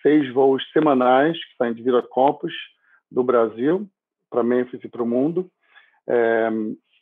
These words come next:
são operados com aviões sete meia sete trezentos, são aviões mais modernos, que consomem menos combustível, men-, emitem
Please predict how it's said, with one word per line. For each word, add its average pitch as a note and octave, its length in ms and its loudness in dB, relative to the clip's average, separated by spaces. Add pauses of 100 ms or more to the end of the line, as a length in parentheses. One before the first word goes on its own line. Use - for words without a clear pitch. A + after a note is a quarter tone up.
(220)
são C#3+ 160 2
operados C#3 500 4
com C#3 140 -4
aviões B2 420 -2
sete B2+ 240 -2
meia A#2+ 240 0
sete A#2 320 -2
trezentos, B2 600 -2
são A#2+ 180 -4
aviões A2+ 400 -6 (160)
mais A#2 260 -6
modernos, B2 640 -2 (140)
que A2 400 -2
consomem A2 380 -6
menos A2+ 260 -6
combustível, A#2 760 -4
men-, A2+ 400 -8
emitem A2 480 -8